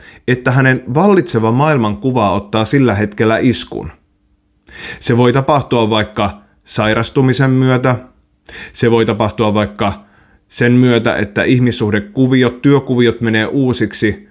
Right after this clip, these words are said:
Se voi tapahtua sitä kautta, että sun tietoisuudessa tapahtuu jonkinlainen muutos.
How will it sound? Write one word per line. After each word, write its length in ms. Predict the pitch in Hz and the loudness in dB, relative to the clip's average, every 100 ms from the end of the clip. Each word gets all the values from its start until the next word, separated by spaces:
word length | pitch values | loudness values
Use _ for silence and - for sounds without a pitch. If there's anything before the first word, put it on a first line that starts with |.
| _ - - - _ _ _ _ | _ -20 -20 -20 _ _ _ _
Se 160 | - 131 | -4 2
voi 120 | 139 | 2
tapahtua 480 | 156 185 165 - 131 | 2 0 -2 0 -2
sitä 280 | 131 196 160 | -2 -2 0
kautta, 500 | 165 160 156 123 110 | 2 0 0 0 0
että 340 | 107 120 110 104 - | 0 -2 -4 -6 -8
sun 340 | - 143 143 | 0 0 2
tietoisuudessa 840 | 226 233 165 117 117 104 104 - 107 | 2 2 2 -2 -2 -2 -2 -4 -4
tapahtuu 720 | 110 113 101 - 113 107 - | -2 -2 -4 0 0 0 -2
jonkinlainen 640 | 131 143 120 113 113 113 113 | 0 2 4 2 2 0 0
muutos. 760 | 123 147 117 90 - - - | 2 2 2 0 -6 -10 -12